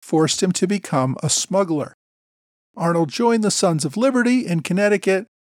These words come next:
and actively supported the Patriot cause from the beginning. He also joined the local Masonic Lodge.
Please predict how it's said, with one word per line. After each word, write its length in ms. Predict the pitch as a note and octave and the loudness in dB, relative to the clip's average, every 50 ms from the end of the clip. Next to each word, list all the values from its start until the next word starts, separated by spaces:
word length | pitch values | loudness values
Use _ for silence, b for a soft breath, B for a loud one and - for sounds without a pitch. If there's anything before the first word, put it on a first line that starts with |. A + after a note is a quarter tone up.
| _ _ _ | _ _ _
and 180 | B3+ A#3+ B3 B3 | -2 0 2 2
actively 500 | B3 B3+ A#3+ - B3+ A3 A3+ A#3 A#3+ A3+ | 2 2 2 2 0 0 2 2 2 2
supported 540 | - - B3 A#3 - - F3+ E3+ E3 E3 D#3+ | 2 0 -2 -2 0 0 2 2 2 0 -2
the 80 | F3 | -4
Patriot 600 | E3 - - E3 D#3 C#3 - - F3 E3+ F3 - | -4 0 0 0 0 0 0 0 2 0 0 0
cause 380 | - - D#3 C3+ C3+ C#3 C#3 - | -2 0 2 2 2 0 -4 -6
from 220 | - C3+ C3 B2+ | -6 -6 -6 -6
the 60 | B2+ | -6
beginning. 560 | A#2+ B2+ C3 B2+ D#3 F#3 F#3 F3 D3 B2 A2+ - _ _ _ _ _ _ _ _ _ _ _ _ | -8 -8 -4 -2 0 0 0 0 -2 -4 -8 -12 _ _ _ _ _ _ _ _ _ _ _ _
He 140 | _ - G#3+ | _ 0 2
also 340 | A#3+ B3 B3+ - - B3+ B3 | 2 2 0 2 2 2 2
joined 420 | F#3 C3+ - F3 E3 D#3+ E3+ E3+ | 2 2 0 2 2 2 0 2
the 100 | - G3+ | 2 2
local 340 | F#3+ F3 D3+ D3 - - C#3+ | 2 2 2 0 0 -2 -2
Masonic 520 | C3+ C#3+ - - G#3 G3+ G#3 G3 F3+ - - | -2 -2 0 2 2 2 2 2 0 0 -2
Lodge. 460 | C#3 C3+ B2+ A#2+ A#2 A#2+ - - | -4 -4 -4 -4 -8 -10 -14 -18